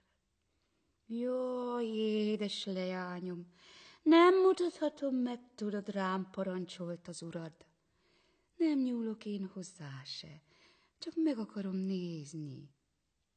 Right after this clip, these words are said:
Addig-addig kérte a csizmadíjánét, hogy megmutatta. Amint ott nézegeti,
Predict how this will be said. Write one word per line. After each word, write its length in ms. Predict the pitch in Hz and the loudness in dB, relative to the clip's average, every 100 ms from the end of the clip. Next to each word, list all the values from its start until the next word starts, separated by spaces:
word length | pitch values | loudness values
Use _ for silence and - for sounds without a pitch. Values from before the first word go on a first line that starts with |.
| _ _ _ _ _ _ _ _ - | _ _ _ _ _ _ _ _ -10
Addig-addig 760 | 170 233 208 240 254 208 233 - | -6 -6 -6 -2 -2 -2 -6 -6
kérte 440 | 220 214 214 185 | -2 -2 -4 -8
a 100 | 165 | -8
csizmadíjánét, 1160 | - 208 196 190 170 190 185 185 180 185 196 | -6 -4 -4 -4 -4 -4 -2 -2 -2 -2 -4
hogy 220 | - 165 - _ | -8 -10 -12 _
megmutatta. 1080 | - 107 104 107 107 139 - _ - 139 - _ _ _ _ _ _ _ _ - | -18 -16 -16 -16 -16 -18 -20 _ -20 -20 -20 _ _ _ _ _ _ _ _ -12
Amint 400 | 143 151 143 139 | -8 -6 -8 -12
ott 140 | 127 | -12
nézegeti, 920 | 139 147 156 151 160 160 151 190 | -8 -6 -6 -8 -8 -10 -10 -8